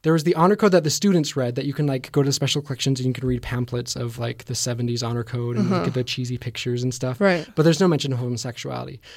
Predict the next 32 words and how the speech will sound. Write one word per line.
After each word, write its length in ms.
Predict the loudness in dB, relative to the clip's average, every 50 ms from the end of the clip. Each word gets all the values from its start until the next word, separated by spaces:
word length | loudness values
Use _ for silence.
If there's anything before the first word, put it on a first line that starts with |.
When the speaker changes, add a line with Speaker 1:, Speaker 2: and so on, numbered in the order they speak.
| -20 _
Speaker 1:
However, 420 | -2 2 4 4 6 6 6 4 4
behind 300 | 2 2 0 0 0 0
closed 240 | 0 -2 -4 -2
doors, 460 | 0 2 2 4 4 4 2 0 -2 -6
the 80 | -6
B 100 | -2 2
Y 100 | 4 4
U 100 | 4 4
Board 240 | 2 0 -2 0 0
of 60 | -2
Trustees 420 | -2 -2 -4 -2 -2 -2 -2 0 0
in 120 | 2 2
the, 360 | 2 0 0 -4 -4 -6 -8 -8
in 240 | -6 -2 0 0 2
their 160 | 2 2 2
meetings, 600 | 2 2 4 4 4 4 4 4 2 0 0 -4
in 160 | -4 0 0 2
their 120 | 4 4
notes 380 | 4 4 2 0 -2 -4 -6 -6
that 160 | -6 -6 -6
you 80 | -6
can 320 | -4 -4 -2 -2 -2 -4 -4 -8
actually 280 | -6 -4 -2 -2 -2
read 180 | -2 -2 -4 -4
for 80 | -4
yourself 320 | -6 -4 -4 -4 -4 -4 -4
in 60 | -4
the 60 | -4
special 280 | -4 -4 -4 -6 -6 -6
collections, 420 | -4 -6 -6 -4 -2 -2 -2 -2
it 120 | -2 -4 -2
discusses 640 | -2 -2 0 0 0 0 2 2 0 0 0 -4